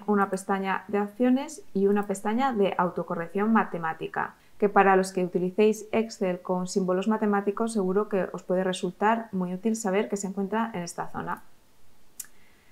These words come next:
Una vez que tenemos habilitadas las opciones que queremos utilizar, pues solo tendríamos que hacer clic en aceptar. Aceptamos en esta zona y vamos a escribir una serie de conceptos para ver después las opciones de revisión de textos.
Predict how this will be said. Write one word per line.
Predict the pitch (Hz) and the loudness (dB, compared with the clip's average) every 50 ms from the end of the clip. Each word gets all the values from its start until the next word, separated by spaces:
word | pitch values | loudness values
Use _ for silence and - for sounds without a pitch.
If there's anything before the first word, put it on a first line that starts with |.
| - - - | -20 -6 2
Una | - 214 214 214 | 6 8 8 8
vez | 220 233 240 | 8 6 4
que | - - | 2 -2
tenemos | 262 269 254 240 247 247 233 214 185 165 170 - - - _ _ _ _ _ _ | -2 0 2 2 4 4 4 4 4 2 0 -4 -8 -14 _ _ _ _ _ _
habilitadas | - 190 190 190 190 190 190 - 226 214 208 190 | 4 6 6 8 6 6 8 8 8 8 8 6
las | 180 170 175 - - | 6 4 0 -2 -2
opciones | 185 - - 196 202 190 196 | -2 2 2 4 4 2 0
que | - - | -4 -6
queremos | - 175 175 180 175 180 - | -4 -2 -2 -2 -2 0 0
utilizar, | 202 202 214 208 226 226 233 262 269 294 285 | 2 2 4 4 2 2 2 2 2 2 0
pues | - 208 196 | -2 -4 -2
solo | 202 202 185 180 | 0 0 0 2
tendríamos | 190 190 185 185 190 185 185 185 - | 2 0 0 2 0 0 0 -2 -6
que | - 185 | -8 -6
hacer | 185 - 180 196 | -4 -4 -4 -2
clic | - 214 226 254 247 - - | 0 0 0 0 0 -4 -8
en | - 180 170 | -6 -4 -4
aceptar. | 170 170 - 175 170 - - 160 160 156 - - - _ - - - - - | -4 -4 -4 -6 -4 -2 0 0 0 -2 -4 -10 -20 _ -20 -20 -20 -10 -6
Aceptamos | - 185 185 185 185 - 196 190 185 180 190 - | -4 0 0 0 0 0 0 0 0 -2 -2 -2
en | 196 | -2
esta | 208 202 - 233 226 | -2 0 0 -2 0
zona | 247 254 247 240 247 262 269 - - | 0 2 2 2 2 0 0 2 4
y | 214 | 4
vamos | 202 208 220 233 240 - | 6 6 4 4 2 0
a | 226 | -2
escribir | 220 - - 202 196 220 233 202 - - | -4 0 2 4 4 4 2 0 -2 -2
una | - 202 202 196 190 | 0 2 2 2 2
serie | 190 - 190 185 180 180 180 175 - - | 2 2 2 2 2 2 0 0 -2 -2
de | 180 175 | -2 -2
conceptos | 175 - 175 175 - - 240 240 - 277 277 294 285 - - | -2 -2 -6 -4 -2 -4 -4 -2 0 0 -2 -2 -2 2 6
para | - 220 220 214 | 8 10 12 12
ver | 208 214 214 208 | 12 10 8 8
después | 220 226 226 - - 226 240 269 269 | 4 2 2 2 4 4 4 4 4
las | - 208 202 - 196 | 4 2 4 4 4
opciones | 185 190 - 208 214 226 254 277 294 - - - | 4 4 4 4 4 6 6 4 2 0 2 4
de | 202 185 | 6 6
revisión | 180 175 160 180 185 - 196 190 | 6 6 2 2 0 2 4 6
de | 180 165 | 6 4
textos. | 170 156 160 156 - - - 247 262 - - - | 4 2 -4 -4 -4 -2 -2 -2 -2 -4 -8 -16